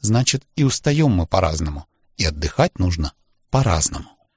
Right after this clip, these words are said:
С детства мы запомнили, что отдых — это перемена занятий. Соответственно, и отдых от каждого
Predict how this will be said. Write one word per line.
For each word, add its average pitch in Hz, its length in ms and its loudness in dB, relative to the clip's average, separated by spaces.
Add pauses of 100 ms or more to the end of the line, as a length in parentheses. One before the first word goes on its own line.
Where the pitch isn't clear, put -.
(160)
С 90 140 0
детства 87 480 -2
мы 78 140 -2
запомнили, 110 460 2
что - 300 -4
отдых — 135 480 -2 (240)
это 87 200 -4
перемена 95 500 2
занятий. 104 580 0 (540)
Соответственно, 113 720 0 (160)
и 123 60 4
отдых 110 380 2
от - 120 -4
каждого 95 520 0